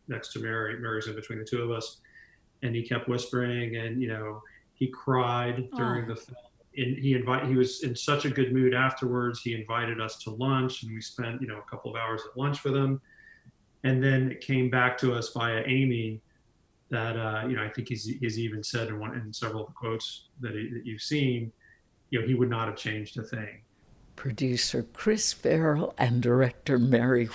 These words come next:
Speaker 2: Wharton. Their documentary, Jimmy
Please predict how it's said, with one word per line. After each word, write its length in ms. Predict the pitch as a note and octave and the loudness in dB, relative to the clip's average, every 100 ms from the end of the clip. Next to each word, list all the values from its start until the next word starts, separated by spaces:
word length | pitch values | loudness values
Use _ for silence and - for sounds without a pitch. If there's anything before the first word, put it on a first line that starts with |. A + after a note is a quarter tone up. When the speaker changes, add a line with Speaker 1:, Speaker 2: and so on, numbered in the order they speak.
| - | 2
Speaker 2:
Wharton. 640 | G#2+ A2+ B2 - B2+ F2+ - - - - - - - | 6 6 4 2 0 0 -4 -14 -12 -12 -14 -12 6
Their 280 | D3 C3+ G#3 - | 6 6 0 4
documentary, 1200 | A2+ A#2+ - D3 C3+ D3 C3+ - C3+ B2+ A#2+ A2+ A2+ | 6 6 6 6 8 8 6 0 2 4 4 0 -6
Jimmy 500 | - A2+ C3 E3 G3 | -4 2 4 4 2